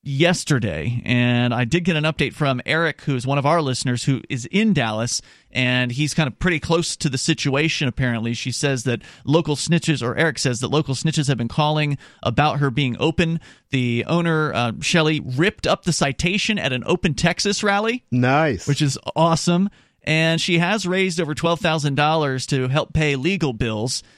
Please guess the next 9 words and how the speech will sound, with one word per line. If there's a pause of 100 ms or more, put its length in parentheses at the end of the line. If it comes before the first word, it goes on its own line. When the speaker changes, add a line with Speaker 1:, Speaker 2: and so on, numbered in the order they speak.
(140)
Speaker 1:
in
this
particular
case
or
pay
bail
if
necessary.